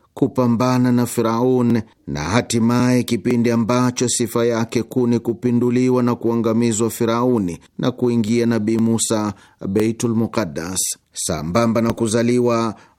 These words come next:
Musa, makabila mawili ya Wakopti na Waisrael walikuwa wakiishi Misri. Mafarao waliotawala Misri walikuwa Wakopti, lakini Waisraeli walikuwa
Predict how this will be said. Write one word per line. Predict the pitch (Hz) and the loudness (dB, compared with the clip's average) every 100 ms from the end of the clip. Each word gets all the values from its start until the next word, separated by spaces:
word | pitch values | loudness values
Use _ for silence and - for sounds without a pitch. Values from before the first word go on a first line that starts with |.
| - | -2
Musa, | 98 120 120 - 117 110 107 - - _ | 2 4 4 2 -2 -2 -4 -8 -20 _
makabila | 78 76 73 - 107 113 117 | -6 -4 -6 -2 0 2 2
mawili | 117 117 120 123 117 120 117 104 - - | 2 2 2 2 2 2 0 -2 -12 -4
ya | 113 117 | 0 2
Wakopti | 117 117 - 131 - - 123 117 113 113 - | 2 0 0 -2 -2 -2 0 2 2 0 0
na | 117 | 2
Waisrael | 117 117 117 113 117 117 120 127 98 87 - - - | 2 2 -2 -2 0 0 0 0 -2 -4 -10 -14 -2
walikuwa | 135 131 139 131 | 2 2 2 0
wakiishi | 127 131 127 - 127 | 0 0 0 0 2
Misri. | 123 - 104 82 90 90 _ _ _ | 2 0 -2 -2 -4 -6 _ _ _
Mafarao | 143 143 151 170 214 190 | 0 2 0 2 0 0
waliotawala | 123 123 131 151 131 - 123 127 139 135 120 - | 2 2 4 4 2 2 2 4 2 2 0 0
Misri | 120 131 - 127 | 2 2 2 2
walikuwa | 123 123 117 131 127 123 120 - | 4 2 0 0 2 2 0 0
Wakopti, | 120 - 131 110 - 76 76 | -2 0 -2 -2 -4 -4 -2
lakini | 95 123 139 139 | 0 0 2 2
Waisraeli | 131 127 117 117 120 123 131 | 4 2 2 0 2 2 4
walikuwa | 123 120 117 123 123 117 113 | 2 2 0 0 2 2 -2